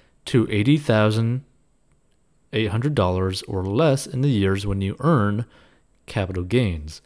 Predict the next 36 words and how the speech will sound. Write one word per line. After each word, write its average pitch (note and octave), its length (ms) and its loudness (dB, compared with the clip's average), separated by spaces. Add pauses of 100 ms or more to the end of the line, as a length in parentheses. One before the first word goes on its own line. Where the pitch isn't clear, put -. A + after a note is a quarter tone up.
(400)
You F#2+ 80 -2
may C#3+ 240 2
think D3 280 2
that's A2+ 200 0
impossible, G2+ 800 -2 (140)
but F2+ 200 0
it's - 300 -6
not. F2+ 640 -8 (720)
So - 180 -4
I F#2+ 40 2
have C#3 120 2
a E3+ 60 2
client C3+ 400 2
who B2 180 2
owns A2 220 -2
a G2+ 80 -4
small F2+ 340 -4
business A2+ 480 -2
that - 320 -4
earned C3+ 460 2 (360)
sixty-three C#3+ 680 0
thousand G2 420 -2
dollars F2 320 -4
in F2+ 100 -6
profits. - 720 -4 (680)
That G#2 320 -2
same G2 360 -2
year, C3 480 0 (420)
he G#2 220 -4
flipped D3 420 0
a C3 60 2
rental D#3 340 2
house, A2 380 0
generating G2 640 0
an A2+ 80 -4
additional A2 800 0